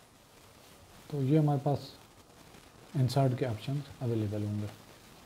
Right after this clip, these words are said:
आप देखें इसमें changes आप महसूस करें कि कैसे आप इसमें change देख रहे हैं। अब ये हमारा style है।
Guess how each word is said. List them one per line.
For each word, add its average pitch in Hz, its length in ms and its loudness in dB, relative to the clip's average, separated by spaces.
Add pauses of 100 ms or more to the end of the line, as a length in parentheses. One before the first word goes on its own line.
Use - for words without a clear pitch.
(500)
आप 131 100 0
देखें 147 360 4
इसमें 135 240 0
changes 139 600 0 (160)
आप 120 180 -4 (220)
महसूस 120 420 -2
करें 120 280 -4
कि 120 380 -6
कैसे 123 280 -6
आप 110 240 -6
इसमें 107 300 -8
change 113 320 -4
देख 107 200 -4
रहे 110 100 -8
हैं। 110 100 -12 (400)
अब 127 80 -2
ये 131 100 0
हमारा 135 220 0
style 131 360 -4
है। 135 80 -12